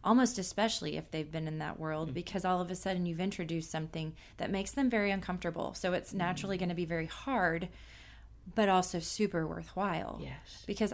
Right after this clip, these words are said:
Speaker 1: I am not interested in producing children that just check boxes all the time,
Speaker 2: Right on.
Speaker 1: that just don't think for themselves, that
Speaker 2: Mm-hmm.
Speaker 1: don't trust God, that don't take risks and chances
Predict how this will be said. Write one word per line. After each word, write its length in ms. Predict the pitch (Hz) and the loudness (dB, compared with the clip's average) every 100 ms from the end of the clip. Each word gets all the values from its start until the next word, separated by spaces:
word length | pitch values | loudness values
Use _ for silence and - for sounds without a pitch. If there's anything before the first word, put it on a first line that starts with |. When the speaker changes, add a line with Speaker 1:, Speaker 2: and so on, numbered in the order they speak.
| - | 2
Speaker 1:
I 100 | 220 | 4
am 160 | 226 | 4
not 260 | 196 190 - | 4 2 0
interested 520 | 196 220 226 - 185 | 0 -2 -2 -2 -2
in 220 | 170 165 | -2 -4
producing 600 | - 185 175 185 185 175 | -6 -4 -2 -2 -2 -4
children 480 | 160 180 180 170 165 | -2 -4 -4 -2 -2
that 180 | 160 - | -4 -4
just 240 | 170 165 | -6 -6
check 240 | - 185 - | -4 -6 -2
boxes 460 | 180 240 - 165 | -2 -2 -2 -4
all 140 | 160 156 | -2 -2
the 80 | 160 | -4
time, 520 | - 160 151 156 190 | -4 -6 -4 -4 -4
Speaker 2:
Right 160 | 131 123 | -4 -6
on. 380 | 131 135 151 175 | -6 -8 -10 -2
Speaker 1:
that 320 | 180 170 170 | 2 2 2
just 680 | 175 180 165 165 - - - 190 | 0 2 2 0 -4 -10 -14 -2
don't 300 | 185 185 - | 0 0 -2
think 260 | 202 202 | -4 -4
for 140 | - 190 | -4 -4
themselves, 880 | 175 170 - 233 247 196 208 135 131 | -4 -4 0 2 2 0 -2 -4 -2
that 160 | - | -2
Speaker 2:
Mm-hmm. 60 | - | 0
Speaker 1:
don't 460 | 185 220 254 - | 4 4 2 -4
trust 380 | - 170 175 - | -4 -2 -2 -4
God, 420 | 160 151 151 180 | -4 -4 -2 -2
that 220 | 180 156 165 | -4 -4 0
don't 340 | 175 208 240 | 2 2 0
take 460 | - 170 165 - - - - - - - - - - 160 | -2 -2 -2 -4 -14 -18 -20 -20 -20 -20 -20 -20 -10 -2
risks 680 | 156 175 - - - - - - - 185 180 | 0 0 -2 -6 -8 -10 -12 -20 -16 -10 -4
and 160 | 170 | -2
chances 720 | 180 170 160 165 170 180 180 | -2 -2 -2 0 0 0 -4